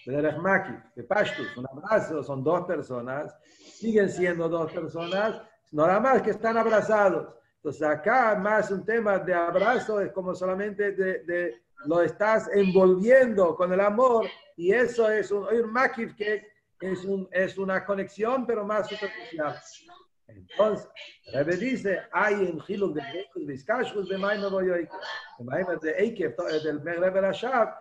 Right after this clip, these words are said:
explica la diferencia entre Dveikus y Iskashrus, que Dveikus es como una sola cosa que se une,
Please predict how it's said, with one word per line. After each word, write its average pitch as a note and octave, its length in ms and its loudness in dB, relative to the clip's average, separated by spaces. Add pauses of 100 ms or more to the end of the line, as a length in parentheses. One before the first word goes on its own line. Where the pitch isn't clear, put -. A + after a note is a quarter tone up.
(160)
explica - 560 -4
la F3+ 100 2
diferencia F3 600 -2
entre D#3 240 -10
Dveikus F#3 360 -8
y - 40 -8
Iskashrus, G3+ 580 -4
que E3 120 -8
Dveikus G3+ 380 -2
es E3+ 120 -10
como D3+ 160 -8 (180)
una F3+ 120 -4
sola F3+ 360 -4
cosa G3 380 -4
que F#3 80 -6
se - 180 -14
une, G#3 300 -6